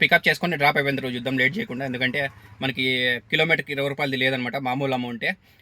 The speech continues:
ఆ, ఇన్ని కిలోమీటర్లకి ఇంత అని ఎంత చూపిస్తే అంత ఇస్తాడు మనకి. ఇప్పుడు పది కిలోమీటర్లకి మూడు వందలు చూసినా అనుకో, మూడు వందలే ఇస్తాడు,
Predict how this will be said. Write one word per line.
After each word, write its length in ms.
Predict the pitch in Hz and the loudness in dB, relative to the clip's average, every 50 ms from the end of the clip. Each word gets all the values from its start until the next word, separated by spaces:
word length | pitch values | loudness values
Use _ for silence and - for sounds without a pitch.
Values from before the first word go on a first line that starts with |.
| _ - | _ -8
ఆ, 360 | 131 127 123 123 123 123 123 123 | -6 -4 -4 -4 -4 -4 -6 -6
ఇన్ని 200 | 123 127 139 147 | -4 -4 -2 -2
కిలోమీటర్లకి 520 | 131 - 139 143 143 143 139 131 131 123 127 | -2 -2 -2 0 0 0 0 -2 -2 -4 -4
ఇంత 160 | 127 117 135 | -6 -4 -4
అని 140 | 131 135 131 | -2 -2 -2
ఎంత 160 | 123 123 120 | -2 -4 -4
చూపిస్తే 300 | 127 127 127 123 - 135 | -4 -4 -4 -4 -4 -4
అంత 140 | 123 123 120 | -4 -2 -2
ఇస్తాడు 260 | 123 117 - 127 117 | -4 -4 -4 -6 -8
మనకి. 260 | 113 113 110 - - | -8 -10 -12 -8 -8
ఇప్పుడు 520 | 190 202 _ _ - - - - 139 139 - | -8 -8 _ _ -20 -20 -16 -10 -8 -4 -2
పది 160 | 143 135 135 | 0 0 0
కిలోమీటర్లకి 640 | 139 143 147 147 143 143 143 135 139 131 139 131 135 | 0 0 0 0 2 0 2 0 0 0 0 0 0
మూడు 160 | 131 127 131 | -2 -2 -2
వందలు 200 | 135 139 139 135 | -2 -2 0 -2
చూసినా 200 | 127 123 - 131 | -2 -4 -4 -6
అనుకో, 160 | 123 120 - | -8 -8 -8
మూడు 160 | 127 127 127 131 | -6 -4 -4 -2
వందలే 220 | 131 135 131 135 | 0 0 0 0
ఇస్తాడు, 300 | 123 - - 117 127 160 | -2 -4 -6 -6 -6 -6